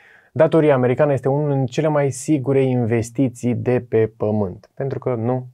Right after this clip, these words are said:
de fapt, te gândești, „Bă, unde aș putea să-mi pun niște bani ca să primez niște dobândă și sigur să nu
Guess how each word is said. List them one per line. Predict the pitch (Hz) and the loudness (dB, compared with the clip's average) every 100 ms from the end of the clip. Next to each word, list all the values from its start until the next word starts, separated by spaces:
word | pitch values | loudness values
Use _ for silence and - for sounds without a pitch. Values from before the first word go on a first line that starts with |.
| _ _ _ | _ _ _
de | 113 | -4
fapt, | 117 113 - _ | -2 -4 -8 _
te | - | -8
gândești, | 104 104 120 113 117 - _ _ | -4 -2 -2 -2 -8 -20 _ _
„Bă, | - 117 113 - | -4 -2 -2 -2
unde | 127 | -2
aș | 117 | -2
putea | - | -4
să-mi | 110 104 | -6 -6
pun | - | -4
niște | 120 117 107 | -4 0 -2
bani | 95 101 117 | 0 -2 -2
ca | 107 | -4
să | - - | -6 -6
primez | 110 117 | 0 0
niște | 123 113 | 0 0
dobândă | 110 107 127 131 123 - - | 0 2 2 0 -2 -16 -20
și | - 131 | -6 -4
sigur | - 151 139 | 2 4 4
să | 117 | 2
nu | 131 | 2